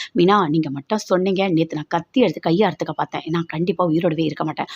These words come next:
அது மட்டும் இல்ல, கிருஷியை நான் சாகடிச்சிடுவேன்" அப்படின்னு சொல்றாங்க. "ஏய், எத்தனை வாட்டி இதையும் நீ சொல்லி மிரட்டிக்கிட்டே இருப்ப? என்னோட மனசாட்சி எனக்கு உறுத்திக்கிட்டே இருக்கு தெரியுமா? நீ நிம்மதியா தான் நைட்ல போய் தூங்குற, ஆனா எனக்கு தூக்கமே வரல தெரியுமா? எனக்கு இந்த எண்ணம் ஓடிட்டே இருக்கு. நைட் நான் எழுந்துக்கிறேன், அவர் வேற கேக்குறாரு, 'என்ன மீனா, உன் மனசுல ஏதாவது இருக்கா? எதுக்காக நீ தூங்காம இருக்க?' அப்படின்னு சொல்லிட்டு.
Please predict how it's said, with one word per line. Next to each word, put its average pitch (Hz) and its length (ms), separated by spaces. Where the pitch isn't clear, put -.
அது 190 240
மட்டும் 196 220
இல்ல, 147 140
கிருஷியை 240 380
நான் 240 160
சாகடிச்சிடுவேன்" 175 680
அப்படின்னு 160 280
சொல்றாங்க. 156 280
"ஏய், 311 140
எத்தனை 277 220
வாட்டி 294 180
இதையும் 240 240
நீ - 20
சொல்லி 214 240
மிரட்டிக்கிட்டே 185 420
இருப்ப? 165 260
என்னோட 202 240
மனசாட்சி 233 400
எனக்கு 170 160
உறுத்திக்கிட்டே 214 320
இருக்கு 202 180
தெரியுமா? 170 360
நீ 233 220
நிம்மதியா 214 420
தான் 220 120
நைட்ல 185 240
போய் 165 140
தூங்குற, 170 180
ஆனா 165 180
எனக்கு 156 200
தூக்கமே 196 460
வரல 165 320
தெரியுமா? 170 340
எனக்கு 196 260
இந்த 214 200
எண்ணம் 226 260
ஓடிட்டே 214 320
இருக்கு. 220 240
நைட் 226 220
நான் 214 140
எழுந்துக்கிறேன், 202 460
அவர் 202 160
வேற 196 220
கேக்குறாரு, 185 400
'என்ன 247 240
மீனா, 190 260
உன் 175 180
மனசுல 180 200
ஏதாவது 175 220
இருக்கா? 170 240
எதுக்காக 220 360
நீ 202 120
தூங்காம 190 320
இருக்க?' 165 200
அப்படின்னு 160 260
சொல்லிட்டு. 151 220